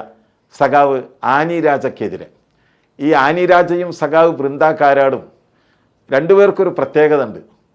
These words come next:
പൊരുതുന്ന സ്ത്രീത്വത്തിൻ്റെ പ്രതീകങ്ങളാണ്. ബൃന്ദ കാരാടും ആനി രാജയും ഡൽഹിയിൽ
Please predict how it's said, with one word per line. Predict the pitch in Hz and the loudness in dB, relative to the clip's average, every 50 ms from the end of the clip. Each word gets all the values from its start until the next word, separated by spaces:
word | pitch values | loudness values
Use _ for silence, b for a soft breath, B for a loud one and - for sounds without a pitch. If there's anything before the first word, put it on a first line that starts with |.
| - | -4
പൊരുതുന്ന | 143 147 156 156 160 170 170 147 180 185 175 170 170 170 160 156 - _ _ _ _ _ _ _ _ _ _ _ | 0 0 2 2 2 -2 -2 0 -2 -2 -2 -4 -6 -6 -8 -8 -10 _ _ _ _ _ _ _ _ _ _ _
സ്ത്രീത്വത്തിൻ്റെ | - _ _ - - 160 185 196 196 196 - - 185 180 185 - 170 156 143 - - - - - - | -20 _ _ -6 -4 -2 -2 -2 -4 -6 -4 -4 -4 -4 -4 -8 -8 -6 -4 -6 -6 -6 -8 -8 -4
പ്രതീകങ്ങളാണ്. | 123 123 107 123 139 139 131 139 135 127 117 104 90 - - _ _ _ _ _ _ _ _ _ _ _ _ _ _ _ - - 104 | -4 -4 -2 -4 -4 -4 -4 -4 -6 -6 -8 -10 -12 -12 -16 _ _ _ _ _ _ _ _ _ _ _ _ _ _ _ -20 -10 -4
ബൃന്ദ | 120 160 185 208 233 240 233 240 240 208 - 196 | -4 -2 -2 -2 -2 2 2 2 2 2 0 2
കാരാടും | 196 196 185 190 190 190 190 180 170 156 | 2 4 4 4 2 2 0 0 -2 -2
ആനി | 170 190 202 202 190 | -2 0 0 0 2
രാജയും | 180 175 165 131 160 151 139 104 - _ _ _ _ _ _ _ _ _ _ - 123 - | 2 2 0 -2 -4 -6 -6 -8 -12 _ _ _ _ _ _ _ _ _ _ -10 0 2
ഡൽഹിയിൽ | 147 156 185 202 202 - 220 226 226 214 185 131 | 4 4 4 2 0 -2 -4 -2 0 0 -2 -2